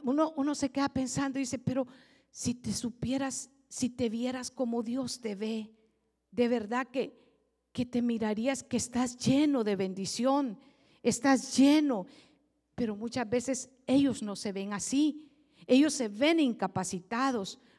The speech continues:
¿Por qué se ven incapacitados? Porque hay un yugo de esclavitud en sus vidas. ¿Y qué es lo que nosotros como creyentes y como cristianos debemos de hacer, hermano? Ayudarles, sí. No neguemos la ayuda a ellos, pero sobre todo,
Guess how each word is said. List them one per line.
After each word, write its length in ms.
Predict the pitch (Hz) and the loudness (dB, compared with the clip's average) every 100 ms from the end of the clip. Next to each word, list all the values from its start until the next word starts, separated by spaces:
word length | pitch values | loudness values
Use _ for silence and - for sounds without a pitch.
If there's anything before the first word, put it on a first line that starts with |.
| _ | _
¿Por 240 | 262 233 233 | 4 6 4
qué 160 | 294 | 0
se 140 | 294 262 | 2 0
ven 120 | 262 | 0
incapacitados? 840 | 262 254 240 226 240 220 240 240 | -2 -4 -2 -2 -2 -2 -2 -2
Porque 320 | 247 202 - | -6 -8 -4
hay 140 | 208 220 | -2 -2
un 160 | 214 | -4
yugo 420 | 180 247 226 190 | -2 -2 0 0
de 80 | 156 | -2
esclavitud 640 | 160 - 156 156 151 175 160 | -4 -8 -8 -8 -10 -10 -8
en 100 | 156 | -6
sus 220 | 175 156 | -8 -8
vidas. 540 | 170 160 156 - - _ _ - | -6 -6 -10 -14 -16 _ _ -10
¿Y 140 | - 240 | -4 -4
qué 300 | - 277 294 | 0 4 4
es 120 | 294 | 4
lo 160 | 262 - | 0 -2
que 100 | 214 | -4
nosotros 480 | 202 - 226 233 | -4 -4 -6 -6
como 300 | - 208 196 | -4 -4 -4
creyentes 680 | 208 208 196 214 240 220 208 | -2 -2 0 0 -2 -4 -6
y 60 | 214 | -6
como 260 | 202 190 | -6 -6
cristianos 540 | 190 190 - 214 214 202 | -6 -6 -4 -4 -4 -4
debemos 340 | 196 202 208 | -4 -4 -4
de 80 | 190 | -6
hacer, 320 | 180 214 208 | -4 -2 -2
hermano? 400 | 196 185 190 190 - - _ | -2 -4 -4 -6 -10 -20 _
Ayudarles, 880 | 240 240 226 247 277 262 165 151 - _ | 0 2 4 6 6 4 0 -4 -8 _
sí. 500 | - - 269 175 - - _ _ _ _ | -2 8 8 8 2 -16 _ _ _ _
No 200 | 214 277 | 4 4
neguemos 560 | 269 247 285 285 214 220 | 4 2 2 4 2 2
la 120 | 185 | 0
ayuda 340 | 180 196 185 | 2 0 2
a 80 | 180 | 2
ellos, 340 | 175 175 165 - - _ _ | 2 2 -2 -6 -20 _ _
pero 240 | - 185 170 | -2 -2 -2
sobre 420 | - 180 170 170 | -2 0 0 -4
todo, 500 | - 233 214 151 | -2 0 0 0